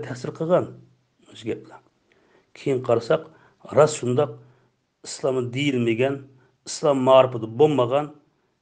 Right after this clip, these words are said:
gaplarni dinning nomida ko'tarib chiqib, avomni ergashtirib o'ziga qo'polroq Iso aka jon berishni vasiyat qilib olgan desam, qilchi mubolag'a bo'lmaydi, aka.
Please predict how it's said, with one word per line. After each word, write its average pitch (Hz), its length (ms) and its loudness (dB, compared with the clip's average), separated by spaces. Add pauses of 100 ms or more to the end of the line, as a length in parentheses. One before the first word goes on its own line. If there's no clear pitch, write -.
(120)
gaplarni 131 480 -4 (600)
dinning 139 320 -2 (100)
nomida 120 420 -2 (500)
ko'tarib 123 380 2
chiqib, 147 280 0 (1300)
avomni 117 380 2 (140)
ergashtirib 117 520 -4
o'ziga 101 400 -6 (2000)
qo'polroq 135 540 -2
Iso 120 280 -4 (140)
aka 95 220 -6 (460)
jon 110 220 0
berishni 107 360 -4
vasiyat - 340 -6
qilib 104 240 -2
olgan 110 220 0
desam, 95 300 -6 (760)
qilchi - 260 -4
mubolag'a 101 460 2
bo'lmaydi, 87 380 -6
aka. - 180 -14